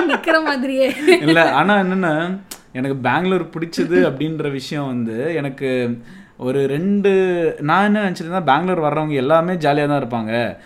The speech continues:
Speaker 2: எந்த ஊர்ல இருந்து வந்தாலுமே பெங்களூர்ல இருந்து வர, I mean, பெங்களூருக்கு வந்து இருக்கிறவங்க சூப்பரா இருப்பாங்க. I mean, சென்னையில இருந்து வர பசங்க, என்ன மாதிரியே இருக்க பசங்க எல்லாருமே ஜாலியா இருப்பாங்கன்னு நினைச்சிட்டு இருந்தேன்.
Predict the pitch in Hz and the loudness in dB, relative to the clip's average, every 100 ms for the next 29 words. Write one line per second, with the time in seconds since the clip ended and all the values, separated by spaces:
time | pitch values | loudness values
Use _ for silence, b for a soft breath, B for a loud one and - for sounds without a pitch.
0 | b - 104 123 139 143 147 147 160 147 | b -8 -4 0 0 0 0 -2 -2 -2
1 | 151 147 165 196 143 143 147 139 127 127 | 0 -2 -2 -2 0 0 -2 -2 -4 -2
2 | 139 143 131 135 127 123 120 139 143 131 | -2 -2 -2 -2 -4 -2 -2 -2 -2 -4
3 | 135 151 147 143 147 151 - 135 139 135 | -4 -2 -2 -2 -6 -6 -8 -8 -4 -4
4 | 120 120 123 127 - B B 120 135 139 | -6 -6 -4 -6 -10 B B -4 -2 -2
5 | 139 143 139 131 131 123 131 117 120 127 | -2 -2 -2 -6 -6 -4 -2 -2 -2 -2
6 | 139 131 127 123 127 123 123 135 175 170 | -2 -2 -6 -6 -6 -6 -4 -2 -2 0
7 | 135 143 131 131 147 123 147 131 107 98 | 0 0 -2 -4 -4 -4 -2 -2 -2 -4
8 | - | -10